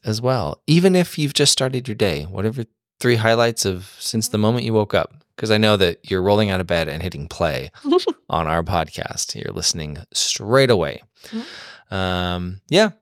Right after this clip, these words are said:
Speaker 1: So, um, we're gonna hop over to the core content now. We will say goodbye to Christina until the end,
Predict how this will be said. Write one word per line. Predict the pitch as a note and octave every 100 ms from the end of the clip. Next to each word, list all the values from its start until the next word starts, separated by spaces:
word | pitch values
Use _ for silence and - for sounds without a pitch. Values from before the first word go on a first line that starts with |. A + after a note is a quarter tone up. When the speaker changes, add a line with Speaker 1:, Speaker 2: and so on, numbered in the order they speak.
| -
Speaker 1:
So, | - C3+ C3 - - - - -
um, | A#2+ A2+ G#2+ - - - _
we're | B2
gonna | A#2+ A#2 G#2+ G#2 G2+ - _ _ _ _ _ _ _ -
hop | B2+ B2+
over | C3+ C3
to | A#2+
the | A2+
core | - C#3
content | B2+ B2+ B2+ C3+ C3
now. | A#2+ A#2+ B2+
We |
will | A2+
say | G2+ A2+
goodbye | G#2+ G#2 G2
to | G2+
Christina | - - G2+ G2 G2 G2+
until | F2+ - F#2+
the | F2+ F#2
end, | F#2 G#2 C3+ G3+ F3